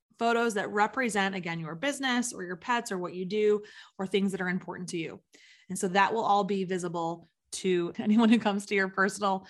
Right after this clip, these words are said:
Facebook profile, even if they're not friends with you. So by making these few things public, it does not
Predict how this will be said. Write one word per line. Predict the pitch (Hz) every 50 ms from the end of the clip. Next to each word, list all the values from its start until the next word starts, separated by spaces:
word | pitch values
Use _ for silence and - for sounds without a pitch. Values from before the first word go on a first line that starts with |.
| - -
Facebook | - 196 196 185 190 196 196 190 175 - -
profile, | - 190 180 180 175 - 180 165 165 165 165 185 185 - - - - -
even | 214 214 208 214
if | 202 -
they're | 196 185
not | 185 175 170 170 170
friends | - 180 165 165 160
with | 165 -
you. | - - 131 196 - _ _ _ _ _ _ _ - - _ _ _ _ _ _ _ -
So | - - - 277
by | - 285 277 269
making | 269 277 311 311 302 381 359 359 302
these | 240 254 285 302 311 302 302 -
few | - 247 254 254 240
things | - - 240 233 226 226 220 220 - _ _ -
public, | - - - - 269 285 294 247 254 190 175 160 160 202 - - - - - - _ _ _ _ _ _ _ _ _ -
it | 247 - - -
does | - 254 247 226 226
not | 240 233 233 226 247 285 320 - -